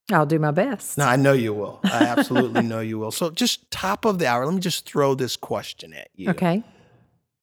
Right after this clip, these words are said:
Speaker 2: Nurse for almost two decades. How did you think about writing? And then what was the transition? What was the moment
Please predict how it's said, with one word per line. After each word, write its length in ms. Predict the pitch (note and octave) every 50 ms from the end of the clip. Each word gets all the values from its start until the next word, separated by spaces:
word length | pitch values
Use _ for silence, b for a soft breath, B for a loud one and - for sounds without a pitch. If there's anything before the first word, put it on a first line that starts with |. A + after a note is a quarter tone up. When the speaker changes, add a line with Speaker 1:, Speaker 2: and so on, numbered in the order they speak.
| _ _ _ _ _ _ -
Speaker 2:
Nurse 720 | E3 E3 E3+ F#3+ G#3 A3 A3+ A3+ - - - - - - _ _
for 500 | - - - - D3 C#3 C3+ B2+ B2 A#2+ - _ _ _ _ -
almost 540 | C3 E3 G3+ A3+ A#3 A#3+ A#3 G#3+ - - -
two 160 | - F3 E3
decades. 1080 | D#3 D3+ C#3+ C#3 - - C#3+ B2 A#2+ A#2+ A#2+ A#2 A#2 A#2+ B2 B2 - - - - - _ _ _ _ _ _ _ _ _ _ -
How 260 | - - D#3 D#3 E3+
did 240 | F3 F3+ E3+ D#3 C#3+
you 420 | D3+ D3+ C#3+ C3+ C3+ B2+ B2 A#2+
think 360 | A2+ - - - E3 F#3+ -
about 320 | G#3+ G#3 F#3+ G3+ G3 F#3+ F3+
writing? 720 | D3+ D3+ D#3+ D#3 D#3+ D#3+ D#3+ E3 E3 E3 E3 E3 D#3 - _ -
And 120 | D3 D3
then 200 | C#3 C3+ C3+ B2+
what 260 | C3+ - - - -
was 180 | F#3+ F#3 F3 F3+
the 140 | D#3 D#3 C#3+
transition? 960 | - - - - D3 C3+ B2+ B2 A#2+ A#2+ A#2 A#2 B2 C3 B2+ - - A#2+ A#2
What 180 | A2+ C#3+ E3 -
was 140 | G3 F3+
the 60 | E3+ E3
moment 580 | D3+ C#3+ B2+ B2 C3 C3 A#2+ G2+ G2+ F#2+ -